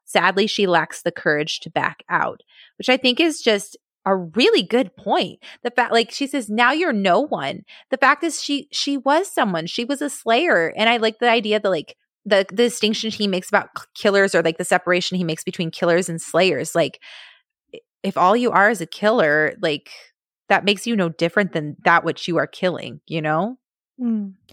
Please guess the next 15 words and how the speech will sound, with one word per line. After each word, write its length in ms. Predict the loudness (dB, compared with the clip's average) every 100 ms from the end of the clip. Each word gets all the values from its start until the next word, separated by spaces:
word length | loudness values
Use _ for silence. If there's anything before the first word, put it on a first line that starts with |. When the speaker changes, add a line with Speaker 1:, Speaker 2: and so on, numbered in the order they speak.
| _ _ _
Speaker 2:
Faith, 400 | -4 0 0 0
like, 220 | 0 0 2
completely 720 | 2 2 2 0 2 2 0
punches 600 | -2 -4 -2 -2 -2 0
her 140 | 0
so 380 | 0 2 2 2
hard 340 | 2 2 2
she 140 | -2 -4
falls 300 | -4 -6 -4
to 100 | -6
the 140 | -6
ground. 500 | 0 2 2 0 -4
I 60 | -4
was 100 | -2
like, 140 | -2